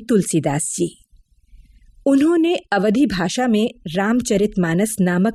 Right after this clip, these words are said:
महाकाव्य की रचना की और राम कथा को जन जन तक पहुंचाया। जिस समय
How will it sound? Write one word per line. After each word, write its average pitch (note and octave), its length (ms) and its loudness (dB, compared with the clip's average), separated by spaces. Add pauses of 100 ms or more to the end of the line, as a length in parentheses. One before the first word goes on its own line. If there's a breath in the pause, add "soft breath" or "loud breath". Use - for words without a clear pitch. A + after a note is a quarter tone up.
महाकाव्य F3 500 0
की E3 160 0
रचना F3+ 380 0
की A#3+ 180 -2 (680 soft breath)
और A3+ 200 2
राम A#3+ 320 -2
कथा C4+ 380 -2
को A#3+ 200 0 (600)
जन B3+ 440 0
जन E3 360 0
तक C4 240 -2
पहुंचाया। F3+ 500 -4 (1080)
जिस C4+ 380 0
समय E4+ 280 2